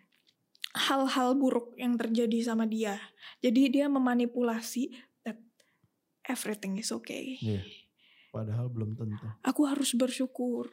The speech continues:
Speaker 1: Aku harus, ya masih mending, masih mending.
Speaker 2: Misalnya kamu, em, cerita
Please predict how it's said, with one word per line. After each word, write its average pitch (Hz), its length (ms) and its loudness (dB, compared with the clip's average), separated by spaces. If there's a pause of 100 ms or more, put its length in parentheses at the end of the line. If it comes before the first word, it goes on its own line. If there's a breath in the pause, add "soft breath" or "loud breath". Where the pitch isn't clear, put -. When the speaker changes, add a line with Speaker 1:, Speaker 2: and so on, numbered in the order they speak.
(140)
Speaker 1:
Aku 262 280 -4
harus, 254 280 -2 (160 loud breath)
ya 294 160 0
masih 277 260 -6
mending, 254 380 -2
masih 247 260 -10
mending. 233 540 0 (400)
Speaker 2:
Misalnya 151 280 2
kamu, 214 240 0 (600)
em, 120 360 4 (600)
cerita 113 800 0